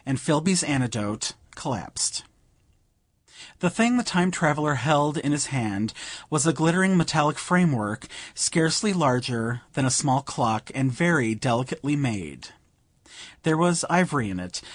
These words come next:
and some transparent crystalline substance, and now I must be explicit, for this that follows, unless his explanation is to be accepted,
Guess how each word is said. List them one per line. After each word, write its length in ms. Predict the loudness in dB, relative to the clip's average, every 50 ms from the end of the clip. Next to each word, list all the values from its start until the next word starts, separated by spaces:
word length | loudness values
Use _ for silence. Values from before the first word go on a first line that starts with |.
| -20 -8 -4
and 120 | -2 -2
some 220 | 0 2 2 2
transparent 680 | 2 2 2 2 2 2 2 0 -4 -2 0 0 0 -2
crystalline 640 | -4 -4 -2 -2 -2 0 -2 0 2 2 2 2 2
substance, 760 | 2 2 0 0 -2 -4 -6 -4 -4 -4 -2 -2 -4 -4 -6 -8 -14 -20 -20 -20 -20 -20 -20 -20 -20 -20 -20 _ _ _
and 220 | 0 0 2 2 2
now 400 | 2 4 4 4 4 2 2 2
I 120 | 2 2
must 240 | 4 4 2 2 2
be 80 | 0 0
explicit, 640 | 2 0 -4 -4 0 0 0 2 2 0 -2 -2 -4
for 260 | -4 0 2 2 2
this 520 | 2 2 2 2 4 4 2 2 -2 -2 -2
that 200 | -2 -4 -4 -4
follows, 540 | 0 2 2 2 4 2 0 0 -2 -2 0
unless 420 | 0 2 2 4 2 2 0 0
his 180 | -2 -2 -2 -2
explanation 840 | -2 -4 -4 -4 -4 -2 -2 0 0 0 0 0 0 0 0 0 0
is 200 | 0 -4 -4 -4
to 160 | -4 -4 -2
be 160 | 0 0 -2
accepted, 720 | 0 -2 -4 0 0 -2 -2 -2 -6 -6 -6 -6 -6 -10